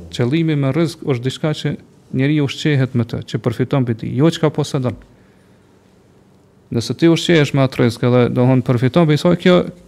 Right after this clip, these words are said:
kjo është rrezik, kjo është e njohur që është rrezik në, në, në Kur'an dhe Sunet pejgamberit sallallahu alaihi wasallam. Nga se sipas kësaj që e thonë këta Mu'tazilit, i bie që fëmia, për shembull, e, deri sa të rritet edhe të fiton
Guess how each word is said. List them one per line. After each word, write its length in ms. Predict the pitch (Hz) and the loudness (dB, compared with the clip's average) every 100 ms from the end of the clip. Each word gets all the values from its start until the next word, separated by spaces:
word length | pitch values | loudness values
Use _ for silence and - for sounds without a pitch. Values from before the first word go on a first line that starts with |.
| - | 0
kjo 180 | 185 180 | 4 4
është 180 | 180 147 | 2 2
rrezik, 240 | 131 - | 2 2
kjo 140 | 170 170 | 0 2
është 140 | - | 2
e 60 | 156 | 2
njohur 240 | 160 139 - | 2 2 0
që 160 | 135 | -2
është 320 | 135 - - | -4 -6 -2
rrezik 280 | 147 147 - | 0 0 0
në, 80 | 131 135 143 147 | -2 -2 -4 -2
në, 80 | 131 127 | 0 0
në 60 | 120 | 0
Kur'an 280 | 135 151 135 | 0 2 2
dhe 100 | 131 | 0
Sunet 320 | - 131 127 | -2 -2 -2
pejgamberit 540 | 123 117 113 117 110 107 | -2 -2 0 0 0 -4
sallallahu 260 | 120 113 | -6 -6
alaihi 120 | 113 - | -8 -14
wasallam. 200 | - - _ _ _ _ _ | -20 -20 _ _ _ _ _
Nga 120 | 117 117 | -2 0
se 100 | 139 | 0
sipas 420 | 180 175 180 - - - | -2 0 0 -2 -12 -12
kësaj 280 | - 190 151 | -2 0 2
që 100 | 151 | 0
e 60 | 135 | 0
thonë 240 | 147 127 110 | 0 0 0
këta 160 | 120 - - - - - - - _ | -2 -2 -8 -20 -20 -20 -20 -20 _
Mu'tazilit, 800 | 135 143 156 135 135 113 151 170 - - _ - _ | 0 0 2 2 2 2 0 -2 -12 -20 _ -20 _
i 80 | 123 | -2
bie 240 | 131 180 170 | 2 4 2
që 120 | 160 147 | 0 -2
fëmia, 320 | 175 180 160 | 0 2 2
për 120 | 143 127 | 2 0
shembull, 380 | 151 175 185 180 | 0 2 0 -2
e, 920 | - - _ _ _ _ - - 104 | -12 -20 _ _ _ _ -10 -4 -2
deri 300 | 120 175 175 147 | 4 6 6 4
sa 120 | 151 | 0
të 160 | - 160 | 0 2
rritet 380 | 165 131 131 - | 2 0 -4 -2
edhe 180 | 139 135 | -2 -2
të 80 | 143 | -2
fiton 300 | 185 175 | 2 2